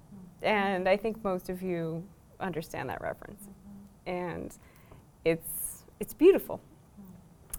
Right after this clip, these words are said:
Speaker 1: And it's never gonna stop being beautiful, and I just try to continue to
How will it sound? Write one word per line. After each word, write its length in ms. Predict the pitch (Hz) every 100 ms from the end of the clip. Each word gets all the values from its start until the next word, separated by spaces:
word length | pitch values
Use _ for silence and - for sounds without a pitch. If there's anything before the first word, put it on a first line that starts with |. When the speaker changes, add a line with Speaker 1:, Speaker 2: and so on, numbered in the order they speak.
| - 190
Speaker 1:
And 340 | 185 185 175
it's 140 | 214 226
never 220 | 220 220
gonna 200 | 214 196
stop 280 | 196 151 -
being 220 | 180 156
beautiful, 600 | 175 160 - 156 156 202 -
and 460 | 190 165 156 180 202 -
I 640 | 170 175 170 160 165 180 - -
just 460 | - 165 - - -
try 260 | - 160
to 280 | 151 151 170 - -
continue 540 | 180 165 165 160 160 -
to 340 | 160 170 156